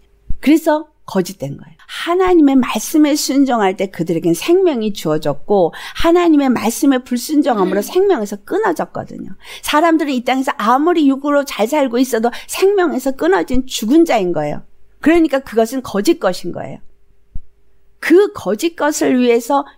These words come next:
Speaker 1: 열심히 살고 있는 이 모든 사람들은 거짓에 속아서 거짓에 묻혀서 거짓을 따라서 거짓 것을 행하며 살고 있는 거죠. 이 땅에 있는 모든 것은 다 거짓 것인 것이다. 그래서 세상에 있는 것을 사랑하지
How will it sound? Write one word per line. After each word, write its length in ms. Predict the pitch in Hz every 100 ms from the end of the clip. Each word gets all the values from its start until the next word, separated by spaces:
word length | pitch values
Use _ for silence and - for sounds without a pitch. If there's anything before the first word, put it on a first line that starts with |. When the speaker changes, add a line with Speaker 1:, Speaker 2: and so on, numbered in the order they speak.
| -
Speaker 1:
열심히 500 | 330 359 - 285 262
살고 420 | - 208 214 202
있는 280 | 196 208 -
이 160 | 285 339
모든 420 | 220 156 202 320
사람들은 520 | 359 190 - 180 202 - -
거짓에 540 | - 262 359 339 349
속아서 560 | 339 349 294 277 277 262
거짓에 600 | - 240 285 294 294 294
묻혀서 580 | 196 269 339 254 202 202
거짓을 500 | - 240 330 359 277 262
따라서 520 | - 320 320 233 - - -
거짓 340 | - 269 311 -
것을 260 | 220 233
행하며 640 | 233 320 320 277 247 247 -
살고 340 | - - 226 202
있는 220 | 160 -
거죠. 300 | - - - -
이 160 | 269
땅에 300 | 262 294 277
있는 220 | 262 247 170
모든 280 | 185 214
것은 260 | 175 170 180
다 240 | - - 254
거짓 300 | 185 165 -
것인 340 | 135 - -
것이다. 540 | - - - - 170 - - _ -
그래서 300 | - 196 208
세상에 440 | 202 285 285 240 196
있는 200 | 180 160
것을 300 | 151 294 359 - -
사랑하지 680 | - 294 302 254 - 233